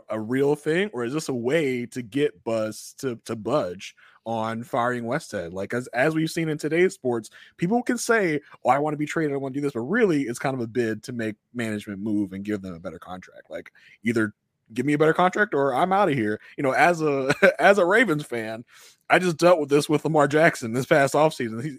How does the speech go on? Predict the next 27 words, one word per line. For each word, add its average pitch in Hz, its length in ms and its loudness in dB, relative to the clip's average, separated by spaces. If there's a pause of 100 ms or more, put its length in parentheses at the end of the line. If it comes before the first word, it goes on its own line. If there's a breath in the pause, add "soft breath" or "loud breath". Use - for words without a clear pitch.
like, 117 200 -2
where 127 140 -4
he 139 80 0
publicly 147 440 -4
states, 135 360 -2 (320 soft breath)
"I 131 180 4
wanna 127 200 -2
be 123 100 -4
traded 127 300 -2
if 98 100 -8
they're 117 80 -12
not 101 100 -4
gonna 107 120 -8
give 107 220 -6
me 107 100 -6
what 101 180 -8
I 92 60 -8
want." 110 300 -6
And 107 120 -10
then, 110 220 -8
then 120 100 -2
the 123 60 -8
team's 135 220 -6
like, 104 120 -10
"All 87 80 -14
right, - 140 -14
well, 87 220 -20